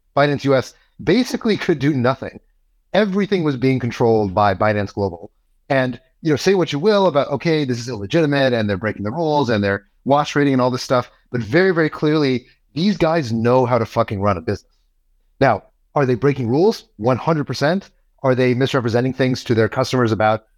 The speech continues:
how much trading volume is on Binance U S? One thousand percent. And, and clearly they're going to, they're, they're gonna have to face up to the things that they fucked up. But the question of, is Binance F T X? They could not be more different.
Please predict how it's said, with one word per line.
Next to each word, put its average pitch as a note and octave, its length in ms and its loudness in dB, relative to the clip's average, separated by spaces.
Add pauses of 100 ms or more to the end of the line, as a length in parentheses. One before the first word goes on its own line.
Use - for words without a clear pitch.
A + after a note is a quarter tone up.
(140)
how G#2+ 40 -10
much G2 120 -8
trading C#3+ 280 0
volume C#3+ 280 0
is A#2+ 120 -2
on B2+ 260 0
Binance A#2 320 0
U B2 80 2
S? E3+ 240 0 (240)
One G2+ 220 0
thousand C3 340 0
percent. E3+ 460 -2 (720)
And, C#3 260 -2
and C#3+ 140 -2
clearly A3+ 280 2
they're D3+ 140 0
going D3 240 2
to, C#3+ 80 2
they're, C3 280 -2
they're C3+ 100 0
gonna D3+ 160 4
have C#3 80 -2
to A#2+ 60 -8
face B2+ 260 -2
up A#2 100 -2
to A2+ 80 -2
the G#2 60 -2
things G#2+ 180 -4
that F2 80 -10
they F#2+ 100 -2
fucked G#2 280 -2
up. D#3 240 2 (260)
But C3 100 0
the C3+ 60 -2
question F#3+ 460 0
of, C3+ 260 2 (280)
is D3 180 0
Binance D#3 500 0
F C#3 140 -2
T - 180 -2
X? F3+ 240 -2 (240)
They B2 180 2
could D#3 320 0
not B2 220 0
be A#2 80 0
more G2+ 180 0
different. - 360 -8